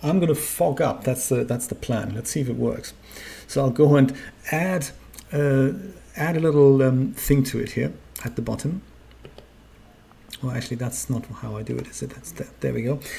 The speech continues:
And I'm gonna go and add a media source. And in that, that's gonna be, uh, the fog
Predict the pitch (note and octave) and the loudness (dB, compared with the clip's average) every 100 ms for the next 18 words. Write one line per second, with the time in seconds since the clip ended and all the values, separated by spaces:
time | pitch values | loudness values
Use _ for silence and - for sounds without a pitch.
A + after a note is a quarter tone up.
0 | - - C3 B2+ - C3 C3 B2+ B2+ B2+ | -12 -2 0 0 0 0 2 2 2 0
1 | B2 C#3 F3+ F#3+ - D3 C3+ C#3 C#3+ A#2 | 0 -4 -2 -4 -2 2 4 4 4 0
2 | - A2 B2+ - - - - - - B2 | 0 -2 -2 -6 -12 -20 -20 -20 -10 -10
3 | - D3 C#3+ C3+ B2+ A#2+ - B2 A#2 A#2 | -4 0 0 0 -2 -4 -2 -2 -2 -4
4 | A#2+ A2 A2 A2 A2 - - - - D3 | -6 -4 -2 -2 -4 -6 -12 -8 -4 -4
5 | - | -6